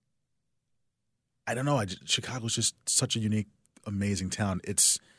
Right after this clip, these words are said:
it's bigger and has more to offer than Philly, which is where I'm from. I say I'm from Philly. Listen, I'm from South Jersey, but it's so close to Philly. And if I say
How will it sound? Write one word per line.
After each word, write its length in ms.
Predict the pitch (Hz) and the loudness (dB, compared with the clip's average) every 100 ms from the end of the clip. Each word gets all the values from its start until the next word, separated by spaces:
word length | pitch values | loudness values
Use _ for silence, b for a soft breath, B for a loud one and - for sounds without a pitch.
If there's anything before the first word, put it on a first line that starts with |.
| b b b - | b b b -4
it's 460 | 95 - - - - _ _ - 98 _ | 0 2 2 0 -8 _ _ -20 -20 _
bigger 280 | 135 139 156 | 6 6 6
and 120 | 113 | 4
has 180 | 110 101 | 2 0
more 140 | 110 | 0
to 60 | 104 | 0
offer 240 | 101 95 | -2 -2
than 140 | 95 90 | -4 -4
Philly, 380 | - 85 80 - | -4 -4 -6 -8
which 120 | 90 | -10
is 100 | 87 | -8
where 120 | 87 85 | -8 -8
I'm 80 | 80 | -8
from. 300 | - 73 - | -8 -10 -2
I 100 | 156 | 4
say 160 | 185 220 | 6 6
I'm 100 | 120 | 4
from 140 | 101 | 2
Philly. 140 | 92 87 | 2 4
Listen, 320 | 98 - 92 | 4 2 -2
I'm 80 | 110 | 0
from 160 | 143 156 | 2 6
South 260 | 131 107 | 6 6
Jersey, 280 | - 98 87 | 4 2 2
but 100 | 98 | 0
it's 100 | 110 - | 4 6
so 180 | 214 | 6
close 240 | 196 127 107 | 6 6 4
to 100 | 98 | 0
Philly. 240 | - 101 | 0 0
And 80 | 110 | 2
if 100 | 117 | 4
I 80 | 131 | 6
say 320 | - 135 131 | 8 8 6